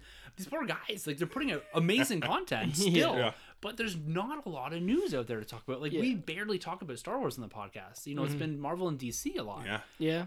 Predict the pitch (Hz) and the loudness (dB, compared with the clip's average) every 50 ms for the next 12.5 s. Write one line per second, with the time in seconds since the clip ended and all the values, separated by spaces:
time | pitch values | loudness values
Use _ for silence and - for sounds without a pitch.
0 | - - 151 - 165 - 170 185 196 - 185 165 - - 156 156 156 139 123 - | -4 -6 -4 -4 -2 0 2 0 0 0 -2 -4 -2 -4 -4 -4 -2 -4 -4 -6
1 | - 120 107 - - 220 262 254 - - 104 98 104 - - - - - - - | -8 -10 -10 -8 -4 -4 -4 -4 -4 -6 -10 -12 -14 -18 -18 -18 -20 -20 -20 -14
2 | - - 135 175 220 175 123 120 139 214 294 277 165 135 123 127 127 120 120 120 | -10 -4 0 2 2 2 2 0 0 2 2 2 0 -2 -2 -4 -4 -4 -4 -6
3 | 120 - 123 127 123 117 - - 180 233 220 147 - - 123 113 120 131 131 139 | -6 -6 -6 -6 -6 -6 -6 -2 0 0 0 0 -2 -4 -6 -6 -4 -2 -2 -2
4 | 143 - 135 185 208 202 - 151 143 143 147 143 139 - - _ _ 131 131 127 | -2 -2 -2 -2 -2 -2 -2 -2 -2 -2 -2 -2 -4 -8 -14 _ _ -8 -8 -6
5 | 120 117 123 175 226 - - - - - - - - - - - - - - 160 | -6 -4 -4 -4 -4 -4 -6 -10 -10 -10 -10 -8 -10 -14 -16 -20 -14 -8 -2 0
6 | 147 151 147 139 131 123 113 113 117 113 110 107 101 101 98 104 101 110 113 110 | 2 2 2 2 2 2 2 2 2 4 4 4 4 4 2 2 2 2 0 0
7 | 95 107 110 113 117 120 127 131 104 104 104 107 104 - - 110 107 113 107 104 | 0 0 0 0 2 2 2 0 0 -2 -2 -4 -4 -2 0 2 4 4 4 2
8 | 98 87 90 95 107 120 120 113 107 104 - - - - - - 110 107 - 113 | 0 0 2 4 4 4 4 2 0 0 -2 -4 -10 -14 -8 -6 -6 -4 -4 -4
9 | 117 123 143 151 - - - - 110 - 98 95 113 160 - 147 180 196 196 185 | -4 -4 -6 -8 -8 -10 -12 -14 -8 -4 0 2 2 2 4 6 8 8 8 8
10 | 104 101 - 101 98 95 95 92 - - - 110 104 107 101 95 - _ _ _ | 6 6 6 6 6 4 2 0 0 -2 -2 -2 -2 -2 -2 -4 -8 _ _ _
11 | _ - - - _ _ _ _ _ - 165 151 151 170 220 294 359 - _ - | _ -20 -20 -20 _ _ _ _ _ -2 0 2 4 4 2 2 0 -6 _ -20
12 | _ _ - - 104 110 107 101 98 98 | _ _ -4 0 4 6 6 6 6 4